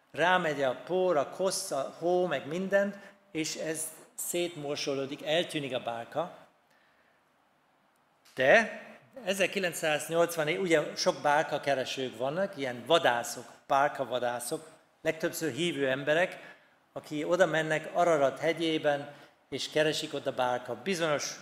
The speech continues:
különböző helyen már ásnak, és mindenki állítja, hogy ő találta. Mindenki lejön a hegyről egy darab fával, és azt majd vizsgálják, és ötezer évek vagy nétezer éves,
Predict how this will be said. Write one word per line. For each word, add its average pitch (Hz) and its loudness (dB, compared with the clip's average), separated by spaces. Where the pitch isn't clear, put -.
különböző 151 0
helyen 139 2
már 127 -6
ásnak, 143 -2
és 135 -6
mindenki 208 2
állítja, 151 4
hogy 135 0
ő 139 0
találta. 127 0
Mindenki 202 2
lejön 165 4
a 156 -2
hegyről 156 0
egy 143 0
darab 147 6
fával, 160 4
és 143 -4
azt 160 -4
majd 139 -2
vizsgálják, 156 2
és 135 -4
ötezer 135 -2
évek 131 0
vagy 120 -6
nétezer 151 0
éves, 135 -4